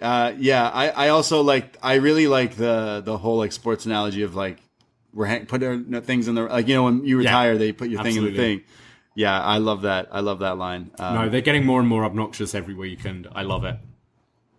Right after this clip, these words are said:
Speaker 1: I'm really into their promos. Like, they, they're, they're heels. They're
Speaker 2: Yeah.
Speaker 1: effective. They make you genuinely hate them. And I know we're overlooking into their, their outfits, but hey, they're clearly doing it to do, to s-, put these little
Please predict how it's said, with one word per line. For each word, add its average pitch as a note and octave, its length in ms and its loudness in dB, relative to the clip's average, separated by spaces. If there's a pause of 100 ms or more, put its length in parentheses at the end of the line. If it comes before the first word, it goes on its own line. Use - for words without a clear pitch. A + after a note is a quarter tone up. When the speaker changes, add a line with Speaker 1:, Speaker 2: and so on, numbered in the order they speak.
(320)
Speaker 1:
I'm B2 100 2
really C3+ 220 4
into B2+ 160 2
their A2+ 160 2
promos. F#2+ 400 -4
Like, G#2 120 -2
they, B2 100 -2
they're, A2+ 280 -2 (100)
they're A#2+ 100 0
heels. G#2 580 0 (120)
They're A#2 140 2
Speaker 2:
Yeah. G#2+ 80 0
Speaker 1:
effective. G2+ 360 -2
They A#2 100 4
make A#2+ 320 2
you G#2 300 -2 (120)
genuinely G#2 520 -2
hate F2+ 200 -6
them. F2 200 -12 (260)
And A#2 80 -2
I B2+ 80 4
know C#3+ 140 6
we're C3 160 4
overlooking A#2 520 4
into G#2 220 2
their, F#2+ 300 2
their G2+ 160 2
outfits, G2 380 -2
but F2 260 -8 (140)
hey, E2+ 200 -6 (140)
they're G2 140 0
clearly G#2 380 2
doing F#2 280 -2
it F2+ 180 -6
to F2 240 -6 (1200)
do, A2 120 -2
to A2 300 -4
s-, - 180 -10 (100)
put C3 140 2
these A2 160 2
little G2 440 2